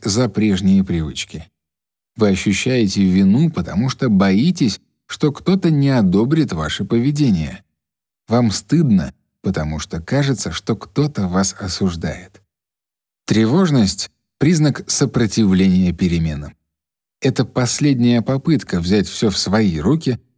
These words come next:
хотя вы всё яснее осознаёте, что не можете ничего контролировать. Вы чувствуете усталость, потому что пытаетесь сопротивляться переменам и не даёте себе стать тем человеком, которым на самом деле хотите быть.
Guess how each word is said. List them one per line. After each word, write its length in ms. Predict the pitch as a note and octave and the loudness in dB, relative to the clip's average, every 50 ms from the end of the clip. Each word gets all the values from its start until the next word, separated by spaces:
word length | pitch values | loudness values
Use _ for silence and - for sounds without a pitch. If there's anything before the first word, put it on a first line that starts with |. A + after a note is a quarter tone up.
| _ | _
хотя 300 | - - C3 - G#3 G3 | -4 -4 -2 0 2 0
вы 200 | D#3+ D3 E3 D#3+ | 2 2 2 2
всё 180 | B2 - - E3+ | 2 0 0 2
яснее 800 | D3+ B2 B2 C#3 C3+ - - D#3+ E3 E3+ D3+ B2+ G#2 F#2 D#2+ D2 | 2 4 2 2 2 0 0 2 2 4 4 4 2 2 0 -2
осознаёте, 760 | D#2 - - G2 F#2 E2+ F2+ F#2+ G#2 C3 E3 E3 E3 D#3+ | -4 -4 -2 -2 0 2 2 2 4 4 2 0 0 -2
что 200 | C3+ - - - | -4 -2 0 0
не 180 | D#3 D3 C#3+ C#3 | 2 2 4 4
можете 440 | B2+ B2+ D#3+ F#3 F#3 F#3 D#3+ - E3 | 4 4 4 4 2 2 2 0 0
ничего 560 | D3 C#3 D3+ D3+ C#3 - C3+ G#2+ F2+ F#2 G#2 | 0 2 0 0 0 -2 -2 0 0 0 0
контролировать. 920 | G#2 - G#2+ G2 F#2+ F#2+ E2+ E2+ E2 D2 C2+ - - - - - - - _ _ _ _ _ _ _ _ - | -2 -2 -2 -2 -2 -2 -4 -4 -6 -8 -10 -12 -16 -20 -20 -20 -20 -20 _ _ _ _ _ _ _ _ -2
Вы 180 | F#2+ G#2+ A2+ | 0 2 2
чувствуете 640 | G2 - A2+ G2+ F#2+ - - G2+ G2+ G2+ F#2+ - G#2 - | 2 2 0 0 0 0 0 2 2 2 0 -2 -4 -2
усталость, 720 | - A#2 G2+ - - - F3 F3+ E3+ B2+ F#2 D#2+ D#2+ - - | -2 -2 -2 -2 -2 -2 0 0 2 2 0 -2 -4 -10 -8
потому 360 | - F2+ D#2+ A2+ C#3+ F#3 F#3 | -8 -4 -2 0 2 2 2
что 200 | D#3+ - - C3 | 0 0 -6 -6
пытаетесь 640 | A#2 - A#2 G2 - A#2+ B2 B2 A2+ - - G#2 - | -2 -2 -2 -2 0 -2 -2 -2 -4 -4 -6 -6 -4
сопротивляться 960 | - - A2 F#2+ - G#2 G2 F#2+ - A2 G2 G#2+ A2 A#2 G2+ F2 - - F#2+ | -2 -2 -2 -2 0 -2 -2 0 0 -2 0 2 2 2 2 0 -2 -6 -6
переменам 760 | E2 - F#2+ E2 F#2 E2+ F2+ B2+ E3+ F#3+ F#3+ F#3 E3+ D3+ - _ _ _ _ - | -2 -2 -2 0 2 2 2 4 4 4 4 4 2 0 -2 _ _ _ _ 0
и 100 | - G3 | 2 4
не 160 | G3 G3 F#3 | 4 4 4
даёте 520 | D3 C3 C3 A#2 G2+ A2 D3+ F#3 F3+ - A#2+ | 4 4 2 4 4 4 2 2 0 -2 -4
себе 420 | - - G#2 F#2 E2+ G#2 C3+ C#3+ | -4 -2 -2 0 2 2 0 0
стать 480 | - - - - C#3 D3 C#3 - - _ - | 0 -2 -2 0 0 0 -2 -4 -10 _ -8
тем 320 | - - - A3 F#2 E2 | -2 0 2 2 2 0
человеком, 760 | D#2+ - - D2+ C#2+ C#2+ F2 F2+ F2+ A#2+ D3+ - F#3 F3 D#3 | 0 -4 -6 -6 -6 -6 -6 -2 -2 -2 0 0 0 0 0
которым 400 | - - E2+ - - A2+ D3+ C#3 | 0 -2 -4 -2 -2 -2 0 0
на 120 | A2 F2+ | 0 0
самом 360 | E2 - - - - D3+ D3 A2 | -2 -4 -2 0 0 2 2 2
деле 220 | F#2+ C3 E3+ D#3 | 2 2 0 0
хотите 480 | C#3+ - B2 G2 - F2+ D#2+ - F#2 G#2 | -2 -2 -6 -6 -4 -8 -8 -4 -4 -2
быть. 320 | G2+ F#2 D#2 D#2 - _ | -2 -2 -4 -6 -12 _